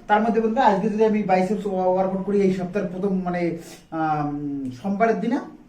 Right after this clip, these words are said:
তো মঙ্গল আর বুধবার বাদ দিয়ে আবার শুক্রবারে সেম আমাদের বাইসেপ ওয়ার্কআউট আসে যাবে হাতে। তো এইভাবে বন্ধুরা আমরা সপ্তাহে দুবার করে যে কোনো ওয়ার্কআউট করতে পারি। আর যদি সিঙ্গেল সিঙ্গেল করি বন্ধুরা,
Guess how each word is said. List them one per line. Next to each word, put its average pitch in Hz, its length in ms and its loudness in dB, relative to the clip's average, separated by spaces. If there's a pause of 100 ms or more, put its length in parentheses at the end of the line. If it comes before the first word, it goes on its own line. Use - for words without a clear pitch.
(440)
তো 208 140 4
মঙ্গল 185 540 0 (420)
আর 160 80 -4
বুধবার 196 360 4
বাদ 196 220 2
দিয়ে 254 120 4
আবার 220 120 4
শুক্রবারে 202 600 -2 (340)
সেম 170 220 -4
আমাদের 156 340 -4
বাইসেপ 151 440 -4 (200)
ওয়ার্কআউট 139 320 -8 (100)
আসে 143 220 -8
যাবে 107 240 -8
হাতে। - 180 -20 (480)
তো 226 60 -4
এইভাবে 247 380 4
বন্ধুরা 240 300 2
আমরা 214 280 2 (100)
সপ্তাহে 208 360 -2
দুবার 185 300 2
করে 208 320 -2 (100)
যে 170 200 -2
কোনো 175 160 -4
ওয়ার্কআউট 156 360 -4
করতে - 260 -12
পারি। 101 160 -12 (360)
আর 190 140 0
যদি 214 180 0
সিঙ্গেল 285 320 0
সিঙ্গেল 254 240 0
করি 208 180 4
বন্ধুরা, 185 320 -2